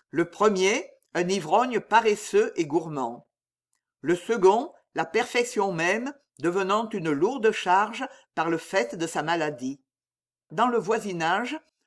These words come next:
on leur conseillait de mettre Jack à l'hôpital. « Il sera mieux que chez vous, il ne vous coûtera plus rien. » Mais ils s'entêtaient avec un certain orgueil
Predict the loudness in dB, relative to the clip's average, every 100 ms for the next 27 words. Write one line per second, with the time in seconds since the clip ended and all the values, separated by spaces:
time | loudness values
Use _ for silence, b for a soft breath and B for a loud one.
0 | _ 0 0 2 -2 -2 -4 0 0 2
1 | -2 -2 -6 -2 0 0 -2 0 0 0
2 | -6 -4 -2 -2 -8 _ _ _ _ _
3 | _ _ _ _ _ _ -6 0 4 4
4 | 4 2 2 0 0 4 4 4 0 0
5 | -2 -2 -2 -2 -6 -4 -2 -2 -2 -4
6 | -2 -2 -4 -8 _ _ _ _ _ _
7 | _ _ _ _ _ _ _ _ -2 0
8 | 0 0 -4 -4 -4 -2 -2 2 2 0
9 | -4 -4 -4 -4 -6 -4 -4 -4 -2 0
10 | 0 -2